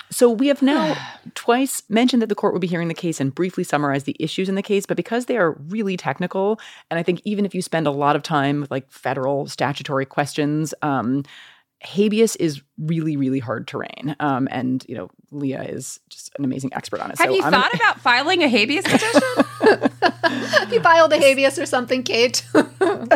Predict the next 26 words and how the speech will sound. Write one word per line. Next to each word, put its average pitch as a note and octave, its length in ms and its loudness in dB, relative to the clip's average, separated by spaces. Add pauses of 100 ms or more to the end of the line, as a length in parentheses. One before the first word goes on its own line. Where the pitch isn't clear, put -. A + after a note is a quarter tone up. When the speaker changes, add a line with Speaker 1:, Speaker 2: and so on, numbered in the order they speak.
(800)
Speaker 1:
I, G#3+ 260 6
I A#3 120 2
don't F4 200 4
know D4 180 6
if A#3 160 4
I A3+ 80 6
would A3 160 4
know A#3 140 6
how. B3 200 4
I'm E3+ 120 2
sure A#3 320 4
I A3 60 6
would, A3 240 6
I F#3+ 100 4
would G3+ 180 6
err A3+ 340 8
because - 500 4
it's - 80 6
really C#4 220 6
hard B3+ 280 2
to C4+ 60 2
get B3+ 140 8
it B3+ 40 8
right. A#3 480 2 (600)
Um, E3+ 520 4
I'll G#3 480 6